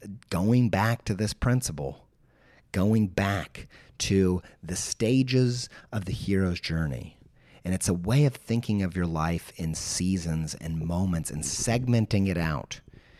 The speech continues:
and saying, "This is the way that your adventure unfolds." All the adventures you do, every scene in your movie, every movie,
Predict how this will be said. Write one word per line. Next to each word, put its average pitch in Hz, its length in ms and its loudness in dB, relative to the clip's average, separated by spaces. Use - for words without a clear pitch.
and 85 140 -6
saying, 87 360 2
"This 131 280 4
is 151 140 2
the 123 100 2
way 78 640 -2
that - 160 -6
your 117 400 4
adventure 87 800 -2
unfolds." 95 720 0
All 143 260 4
the 113 180 4
adventures 92 540 -2
you 87 60 -6
do, 80 180 0
every 107 200 0
scene 135 720 4
in 98 100 0
your 107 140 6
movie, 107 460 2
every 113 260 4
movie, 117 460 6